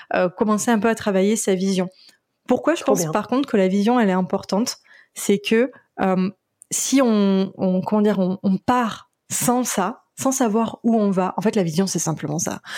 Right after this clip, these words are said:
Speaker 1: C'est savoir où je vais. C'est un peu l'objectif final, mais qui est pas vraiment un objectif smart. C'est vraiment juste où est-ce que j'ai envie d'aller,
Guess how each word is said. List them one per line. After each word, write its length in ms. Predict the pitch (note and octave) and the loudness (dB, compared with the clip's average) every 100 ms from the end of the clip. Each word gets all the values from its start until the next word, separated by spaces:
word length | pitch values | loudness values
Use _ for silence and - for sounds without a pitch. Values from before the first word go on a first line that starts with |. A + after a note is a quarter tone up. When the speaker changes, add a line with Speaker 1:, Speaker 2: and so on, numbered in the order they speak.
| - - | -12 -2
Speaker 1:
C'est 100 | G#3+ | -2
savoir 460 | - G3 F#3 F#3 - | 2 0 0 -2 0
où 100 | F#3+ | 0
je 140 | F3 | 2
vais. 140 | F3 F3+ - - | 0 -2 -6 -10
C'est 160 | - | -2
un 80 | G3+ | 0
peu 140 | G3+ A#3+ | 2 2
l'objectif 680 | A3+ A3 G3 G#3+ G#3 - G3+ | 4 2 2 0 -2 -6 -6
final, 480 | - G3+ G3+ A3+ C#4 - - | 0 2 2 2 -2 -10 -2
mais 80 | G#3 | -2
qui 140 | - G#3+ | 0 -2
est 120 | G#3 | 0
pas 200 | C4 B3+ | 0 0
vraiment 420 | G#3 F#3+ G#3 G#3+ | 0 0 2 2
un 100 | G3+ | 2
objectif 640 | F3+ F3 F#3+ - G#3+ - - | 0 0 -2 -2 -4 -4 -8
smart. 400 | - F#3+ G3 - - - - - | -2 0 0 -2 -12 -18 -18 -4
C'est 140 | G#3+ | 0
vraiment 220 | G3+ B3 | 2 2
juste 360 | B3 B3 - - _ - | 2 0 -2 -12 _ 0
où 80 | C#4 | 0
est-ce 100 | - | 0
que 120 | G#3+ | 0
j'ai 80 | G3 | 2
envie 160 | F#3 | 2
d'aller, 400 | F3+ F3+ A#3 - | 2 2 0 -2